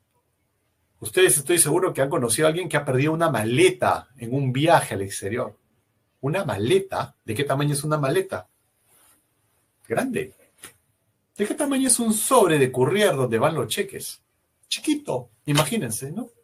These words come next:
Si se pierde una maleta, ¿no se puede perder un sobre con cheques? De hecho, pero como yo ya lo dejé en el banco, el banco es responsable.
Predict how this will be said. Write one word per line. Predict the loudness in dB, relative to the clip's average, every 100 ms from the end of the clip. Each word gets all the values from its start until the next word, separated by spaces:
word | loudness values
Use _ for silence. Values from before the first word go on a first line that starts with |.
| _ _ _ _ 0
Si | 2
se | 4
pierde | 4 2
una | 4 6
maleta, | 6 4 2 -2 -12 -8
¿no |
se | -4 0
puede | 0
perder | 2 0
un | 0
sobre | 0 0 2 0 -2
con | -4
cheques? | -4 -4 -6 -12 _ -20 _ _ _ _ _ _ _
De | -6 -6
hecho, | -8 -18 -20 _ _ _ _ _
pero | -6 -6
como | -2 0
yo |
ya | 2
lo | 2
dejé | 2 0
en |
el | 4
banco, | 4 4
el | 0
banco | 2 2
es |
responsable. | 0 -6 -2 -2 -2